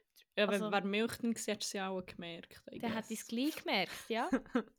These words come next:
Speaker 2: Aber, äh, es ist trocken geblieben. <laughs>
Speaker 1: Oh Gott.
Speaker 2: Darum wird es schon okay sein gewesen. Ja, das ist aber auch wirklich auch nebst dem Sonntagsverkauf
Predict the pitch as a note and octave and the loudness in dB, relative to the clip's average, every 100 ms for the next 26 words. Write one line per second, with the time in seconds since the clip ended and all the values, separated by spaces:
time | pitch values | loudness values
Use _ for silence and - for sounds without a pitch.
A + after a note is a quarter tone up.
0 | _ - - - - - - G#3 A3+ A3 | _ -14 -14 -14 -18 -12 -4 -2 2 4
1 | G#3+ G#3+ G#3 F#3 A3 A3 - G#3+ A#3 - | 6 8 6 4 0 -2 2 4 4 2
2 | B3 - A3+ - B5+ - - - - F4 | -2 4 6 6 2 -2 -12 -4 6 6
3 | - F#4+ - - - _ _ _ - _ | 8 4 4 -18 -20 _ _ _ -20 _
4 | - G#4 A4 A#4 - - - - A#3+ - | 6 12 12 12 12 -2 -4 4 4 4
5 | - G#3 - - - - - - - - | 2 2 2 -12 -14 -8 -6 -4 -8 6
6 | C4 B3+ B3+ B3+ - - G#3+ A#3 - A#3 | 8 8 4 2 2 2 2 2 -2 0
7 | A3 A#3+ A#3+ - G3+ - _ - - - | 0 -2 -8 -6 -6 -6 _ -20 -16 -16
8 | - C4 C#4 A3+ - C4+ C4 A#3 A3+ A3 | 8 12 12 12 10 0 0 4 4 6
9 | A#3 A#3 A#3+ - - A3 A3 G#3+ - _ | 4 6 4 2 0 2 2 0 -6 _
10 | _ - A3 A3+ - A3+ A3 G#3+ G#3 - | _ -4 0 2 0 -4 -2 -2 -4 -8
11 | - - F#3+ G3+ - | -10 0 0 0 -4